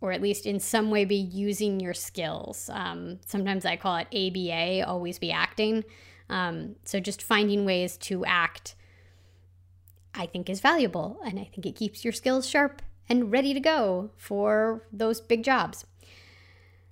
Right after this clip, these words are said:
But there's also something that I want you to keep in mind as you take classes, and that's getting, a-, you know, and as you get advice from people and stuff. And that is my fourth point, which is no one has the answer,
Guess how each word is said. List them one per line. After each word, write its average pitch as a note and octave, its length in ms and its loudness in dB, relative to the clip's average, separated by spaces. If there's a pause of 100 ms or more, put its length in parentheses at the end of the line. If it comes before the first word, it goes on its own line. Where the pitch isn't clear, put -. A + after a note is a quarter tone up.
(460)
But C4 480 8
there's B3+ 200 2
also B3 240 4
something B3 260 4
that A3 100 2
I G#3 60 2
want G3+ 160 2
you G#3 80 0
to - 120 -14
keep F#3+ 120 -6
in G#3+ 140 2
mind B4+ 420 4
as C#4+ 140 8
you B3+ 80 2
take B3 280 -2
classes, F#3+ 1160 -2
and G#3 220 0
that's - 800 2
getting, G#3 320 6
a-, F#3+ 260 -4
you G#3 100 0
know, F3 320 -4
and G#3 140 0
as G3+ 200 -2
you G#3 60 -2
get G3 180 4
advice F#3 380 0
from G3 180 -6
people F#3 380 -6
and F#3 140 -4
stuff. - 400 -2
And G3+ 180 -4
that G3+ 260 2
is G3+ 180 -4
my F3+ 240 -4
fourth B3+ 420 2
point, F3 360 -4 (460)
which G3+ 300 0
is F3 560 -4 (560)
no G#3+ 220 4
one C#4 240 6
has G3+ 540 4
the F#3 380 -2
answer, C4 540 0